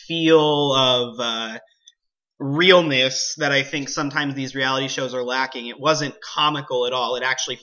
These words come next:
felt like an investigation where kind of the, the team gets together and goes through theories and says, "This is your assignment for the day, and this is your assignment for the day." And I,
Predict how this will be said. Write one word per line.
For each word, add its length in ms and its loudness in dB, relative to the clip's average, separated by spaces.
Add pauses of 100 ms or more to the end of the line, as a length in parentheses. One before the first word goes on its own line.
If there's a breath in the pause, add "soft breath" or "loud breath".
felt 260 -2
like 240 -4
an 80 -12
investigation 880 -10
where 260 -10 (300 loud breath)
kind 140 -4
of 60 -8
the, 220 -6
the 140 -4
team 520 2
gets 280 -2
together 500 -2
and 140 -6
goes 300 -4
through 160 -10 (120)
theories 640 -6
and 160 -12
says, 320 -8
"This 180 -4
is 120 -12
your 140 -6
assignment 500 -8
for 100 -16
the 80 -18
day, 180 -10
and 100 -14
this 140 -10
is 120 -16
your 100 -10
assignment 400 -14
for 80 -20
the 120 -18
day." 180 -16 (340 soft breath)
And 100 -8
I, 60 -4